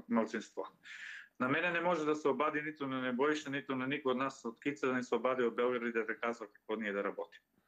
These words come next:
Значи, докато на кмета или на някой от тех-,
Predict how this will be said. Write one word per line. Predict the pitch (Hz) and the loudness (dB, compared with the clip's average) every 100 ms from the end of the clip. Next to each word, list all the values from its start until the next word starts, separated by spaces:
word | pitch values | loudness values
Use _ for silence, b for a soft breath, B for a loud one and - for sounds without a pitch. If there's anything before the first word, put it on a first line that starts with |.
| - | -12
Значи, | 95 - - _ B B B B B _ | -12 -10 -18 _ B B B B B _
докато | 127 139 131 170 170 | 0 2 0 2 2
на | 160 - _ - - | 0 -4 _ -18 -6
кмета | 143 160 170 147 | 0 0 2 2
или | 143 135 | 2 2
на | 123 120 | 0 0
някой | 131 127 123 | -2 2 0
от | 113 | 0
тех-, | - 120 | -2 -2